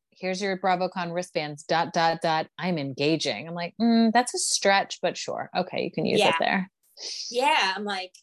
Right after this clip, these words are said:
Speaker 2: "Wow, I wonder if they're giving Meredith some, some coins for that."
Speaker 1: Absolutely
Speaker 2: Yeah.
Speaker 1: not.
Speaker 2: No, they're
Speaker 1: No
Speaker 2: not.
Speaker 1: way, Jose.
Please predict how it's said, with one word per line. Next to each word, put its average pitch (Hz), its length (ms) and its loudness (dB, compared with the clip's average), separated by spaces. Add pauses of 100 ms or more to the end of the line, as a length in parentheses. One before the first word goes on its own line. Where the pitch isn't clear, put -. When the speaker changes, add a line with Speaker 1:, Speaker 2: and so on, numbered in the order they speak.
Speaker 2:
"Wow, 180 520 -2 (100)
I 190 40 -10
wonder 208 220 -6
if 214 60 -8
they're 196 100 -2
giving 196 300 -4
Meredith 190 480 -2
some, 165 460 -6 (280)
some 196 220 -2
coins 226 640 0
for 170 100 -2
that." 160 380 -2 (460)
Speaker 1:
Absolutely 165 960 4
Speaker 2:
Yeah. 175 240 4
Speaker 1:
not. 143 420 0 (380)
Speaker 2:
No, 160 440 4
they're 160 140 4
Speaker 1:
No 160 200 8
Speaker 2:
not. 165 100 6
Speaker 1:
way, 156 400 0
Jose. - 800 -4